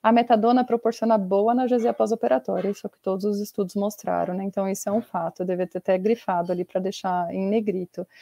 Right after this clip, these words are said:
Mas, por ser um opioide potente de longa duração, deve se atentar ao seu uso em situações adequadas. É, a gente não deve fazer metadona pra uma endoscopia, a gente não deve fazer metadona pra uma unha encravada, a gente não deve fazer metadona pra uma re-,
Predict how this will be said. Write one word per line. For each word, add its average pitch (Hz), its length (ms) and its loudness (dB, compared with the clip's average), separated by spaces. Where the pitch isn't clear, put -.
Mas, 240 220 4
por 294 160 -2
ser 254 140 0
um 220 60 6
opioide 214 360 4
potente 214 500 -2
de 226 120 4
longa 190 260 4
duração, 190 540 0
deve 196 180 0
se - 100 -4
atentar 208 400 0
ao 196 80 2
seu 196 200 -2
uso 196 160 -2
em 202 40 -4
situações 196 440 -4
adequadas. 190 720 -4
É, 185 220 2
a 180 80 2
gente 190 240 -2
não 208 100 4
deve 196 200 6
fazer 190 180 2
metadona 185 540 2
pra 202 160 -4
uma 214 260 2
endoscopia, 214 760 0
a - 20 -2
gente 185 220 -4
não 196 100 -2
deve 185 200 2
fazer 185 180 -2
metadona 180 480 0
pra - 120 -6
uma 220 140 2
unha 185 160 -2
encravada, 208 560 2
a 175 40 0
gente 180 200 -6
não 190 100 -2
deve 185 200 2
fazer 190 160 0
metadona 185 480 -2
pra - 120 -4
uma 226 140 4
re-, 226 180 0